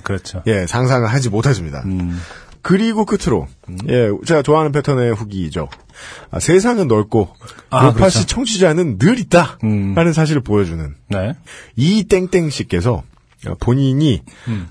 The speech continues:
Speaker 2: 타임지 수입 판매하는 회사에서 일했다고 주장을 하셨습니다. <laughs>
Speaker 1: 아, 네.
Speaker 2: 그런 분이 한 분.
Speaker 1: 네.
Speaker 2: 그래서 이제 보통 이분, 이 회사에 이제
Speaker 1: 음.
Speaker 2: 판촉하시는 분들의 판촉 수법을 <laughs>
Speaker 1: 음.
Speaker 2: 정리해 주셨어요.
Speaker 1: 네.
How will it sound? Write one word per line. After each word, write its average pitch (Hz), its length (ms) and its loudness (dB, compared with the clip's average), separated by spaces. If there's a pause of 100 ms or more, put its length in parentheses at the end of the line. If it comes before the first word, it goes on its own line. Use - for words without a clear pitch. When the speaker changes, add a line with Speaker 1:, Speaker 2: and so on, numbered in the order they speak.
Speaker 2:
타임지 214 640 0
수입 226 420 -2
판매하는 214 520 2
회사에서 226 420 0
일했다고 147 460 2
주장을 120 360 2
하셨습니다. 95 580 -2 (160)
<laughs> 202 160 2
Speaker 1:
아, 110 380 4
네. 90 280 0 (180)
Speaker 2:
그런 180 280 4
분이 202 180 2
한 180 180 2
분. 117 240 2 (100)
Speaker 1:
네. 90 280 -2 (240)
Speaker 2:
그래서 170 300 4
이제 139 180 2
보통 131 320 0
이분, 120 680 0
이 139 280 0
회사에 120 720 0
이제 90 120 -4
Speaker 1:
음. 92 60 -4
Speaker 2:
판촉하시는 135 560 -2
분들의 80 400 -6 (140)
판촉 151 340 -4
수법을 180 400 2
<laughs> - 0 -
Speaker 1:
음. 101 520 -2
Speaker 2:
정리해 196 400 4
주셨어요. 101 420 -2
Speaker 1:
네. 95 180 -4